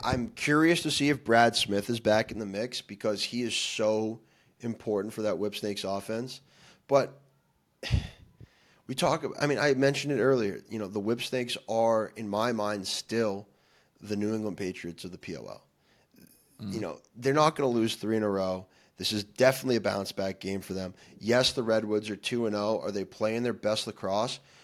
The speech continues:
Speaker 1: Probably not. The Redwoods are two and oh with a goal differential of plus two, right? They've won two games by a goal. And
Speaker 2: That's crazy.
Speaker 1: you look back on the season sometimes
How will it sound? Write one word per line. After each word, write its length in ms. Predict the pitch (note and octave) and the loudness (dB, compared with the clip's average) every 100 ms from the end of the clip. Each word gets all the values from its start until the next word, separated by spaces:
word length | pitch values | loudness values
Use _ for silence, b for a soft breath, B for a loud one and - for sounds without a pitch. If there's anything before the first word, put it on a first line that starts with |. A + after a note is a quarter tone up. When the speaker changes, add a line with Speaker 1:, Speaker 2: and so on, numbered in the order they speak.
| b - | b -10
Speaker 1:
Probably 480 | - B2+ E3+ F#3+ C#3+ | 4 6 8 6 2
not. 560 | G#2+ A#2+ A#2+ - - | 4 4 4 0 -8
The 80 | G#2+ | -2
Redwoods 360 | A2+ B2+ C#3 C3+ | 0 2 0 0
are 40 | |
two 280 | A#2+ C#3 C3 | -4 0 2
and 80 | B2+ | 4
oh 120 | B2 | 2
with 140 | A#2 | 0
a 20 | A2 | -2
goal 220 | A2 A2+ | 0 2
differential 540 | A2 G#2 G#2+ G#2+ G#2+ | 0 -2 -4 -2 -6
of 100 | F#2+ | -6
plus 240 | - G#2+ - | -4 -4 -4
two, 320 | - G2 E2 _ _ _ | -6 -8 -8 _ _ _
right? 240 | F2 A2 A2+ | -4 -4 -4
They've 140 | F#2 | -4
won 160 | G#2 G#2 | -4 -6
two 140 | G#2+ | -6
games 260 | G#2 G#2+ G2+ | -6 -6 -4
by 140 | G2+ | -6
a 60 | G2 | -6
goal. 260 | F2 F#2 _ _ _ _ _ _ _ _ - | -10 -14 _ _ _ _ _ _ _ _ -4
And 480 | A#2+ A2+ G#2+ F2+ - _ _ _ - | -2 0 -2 -4 -12 _ _ _ -12
Speaker 2:
That's 180 | F2+ - | -12 -10
crazy. 540 | - E2+ G2 F2+ F#2 | -10 -6 -6 -6 -8
Speaker 1:
you 120 | B2 B2+ | -6 0
look 300 | D3+ F3+ - | 0 0 2
back 440 | A#2+ B2 C#3+ C#3 | 4 6 4 0
on 120 | A#2+ | -4
the 60 | G2+ | -4
season 540 | - G2+ G#2+ A#2+ B2+ | -6 -8 -6 -4 -2
sometimes 800 | C3+ C3 C3 B2+ B2+ B2+ C3 | -2 -2 0 2 0 -2 -6